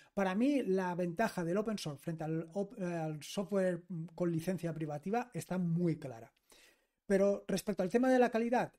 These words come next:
en el, mm, la discusión esa que mantuvimos, en particular se hablaba de Pocket Cast, que en este caso es software privativo y que tienes que pagar por utilizarlo,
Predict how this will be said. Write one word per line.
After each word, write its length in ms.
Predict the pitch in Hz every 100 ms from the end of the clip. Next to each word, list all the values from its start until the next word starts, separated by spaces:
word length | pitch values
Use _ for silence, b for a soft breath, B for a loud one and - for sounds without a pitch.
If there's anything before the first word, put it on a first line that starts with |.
| -
en 100 | 170
el, 420 | 156 147 147 143 _ _ _
mm, 380 | 170 151 143 143
la 180 | 143 147
discusión 400 | 160 - 196 240
esa 140 | 240
que 80 | 226
mantuvimos, 720 | 220 202 214 247 226 247 - -
en 100 | 160
particular 480 | 151 160 160 185 214
se 140 | 196
hablaba 320 | 165 185 151
de 180 | 147 147
Pocket 480 | 143 - 180 208 -
Cast, 400 | 220 233 262 - B B B -
que 300 | 165 147 147
en 100 | 151
este 220 | 165 185
caso 400 | 214 202 160 147
es 440 | 175 170 160 - _ _ _ _
software 460 | - 185 170 160
privativo 600 | 135 147 135 196 214 269
y 140 | 220 147
que 120 | 143
tienes 220 | 156 160
que 120 | -
pagar 320 | 160 156 208 156
por 160 | 147
utilizarlo, 640 | 139 151 147 202 214 262